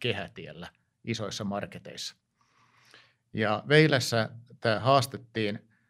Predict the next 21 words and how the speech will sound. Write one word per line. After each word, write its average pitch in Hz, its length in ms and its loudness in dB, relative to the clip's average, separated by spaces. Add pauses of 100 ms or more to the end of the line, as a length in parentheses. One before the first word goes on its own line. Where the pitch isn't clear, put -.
(340)
ja 107 360 0
siellä 110 300 0
on 104 60 0
niinku 104 180 -4
kaavoituksella 110 920 0
ehkäisty. 120 920 -2
Siellä 113 260 -4
on 160 300 4
kyllä, 113 420 -2 (140)
ö, 110 360 -8
kauppakeskus, 113 760 -6
mutta 117 220 -8
se 113 100 -6
sijaitsee 117 760 -2 (140)
kaupungin 120 400 -6
keskustassa. - 800 -4 (680)
Ja 110 60 -8
sen 123 220 -2
yhteydestä 113 800 0
alkaa, 107 580 -2 (880)
ö, 110 180 -2